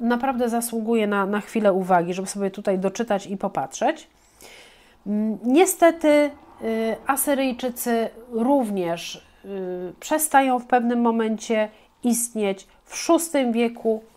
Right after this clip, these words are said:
wchodzą Persowie, którzy już mieliśmy wcześniej też, wcześniejszych podbojów też dokonywali. Tak samo tutaj postanawiają Persowie wejść na te tereny i Persowie, y, podbijają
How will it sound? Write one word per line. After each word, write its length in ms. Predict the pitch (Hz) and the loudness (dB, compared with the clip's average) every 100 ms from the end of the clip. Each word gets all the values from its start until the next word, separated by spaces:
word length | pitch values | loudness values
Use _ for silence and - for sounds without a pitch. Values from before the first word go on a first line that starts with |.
| _ _ - | _ _ -20
wchodzą 460 | - 196 160 143 - - | -6 -4 -4 -4 -10 2
Persowie, 760 | 302 285 269 - 247 226 214 | 4 4 2 2 2 2 -2
którzy 360 | 208 - 170 165 | -6 -14 -12 -10
już 440 | 180 254 254 240 | -4 0 0 -2
mieliśmy 520 | 196 185 175 196 - 165 | -8 -6 -8 -10 -12 -12
wcześniej 420 | - 214 175 175 | -8 -8 -8 -10
też, 260 | 175 165 160 - 175 170 | -10 -10 -14 -14 -18 -16
wcześniejszych 600 | - 208 - 185 - 175 | -10 -10 -6 -8 -10 -14
podbojów 520 | - 175 175 175 151 | -6 -4 0 0 0
też 180 | - 247 | -2 -2
dokonywali. 640 | 240 240 214 202 190 185 185 - - _ - | -2 -2 -4 0 0 -2 -6 -16 -20 _ 0
Tak 200 | 320 - | 2 4
samo 280 | 247 202 | 4 4
tutaj 300 | 190 233 196 | -4 -2 -2
postanawiają 680 | 185 240 - 214 190 175 165 | -2 -6 -4 -4 -2 -2 -4
Persowie 540 | 170 262 240 262 233 208 | -4 -4 -2 -2 -4 -2
wejść 220 | 196 196 | -4 -4
na 100 | 190 | -6
te 140 | 185 | -6
tereny 440 | 175 180 170 165 160 - - - - - | -6 -2 -2 -2 -6 -12 -20 -20 -18 0
i 100 | 294 | 2
Persowie, 840 | 311 214 196 - 226 208 202 185 185 - - - | 4 4 4 2 2 2 2 0 -2 -16 -18 -4
y, 420 | 185 175 170 165 165 - | 0 4 4 2 -4 2
podbijają 800 | 302 240 226 214 190 170 160 | 4 4 0 2 2 2 -2